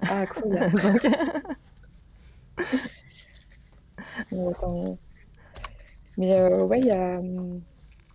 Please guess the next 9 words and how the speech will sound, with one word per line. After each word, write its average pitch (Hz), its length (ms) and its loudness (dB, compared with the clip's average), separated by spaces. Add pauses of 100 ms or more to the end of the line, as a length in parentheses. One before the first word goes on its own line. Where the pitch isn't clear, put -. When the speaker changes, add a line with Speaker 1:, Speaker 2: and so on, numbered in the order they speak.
(200)
Speaker 1:
enfin, 190 300 -2
graphiquement 196 600 0
aussi, 226 420 -4
euh, 175 640 -6
ça 180 180 -4
se - 60 -14
traduit 180 340 -6
par, 175 360 -6
euh, 165 360 -6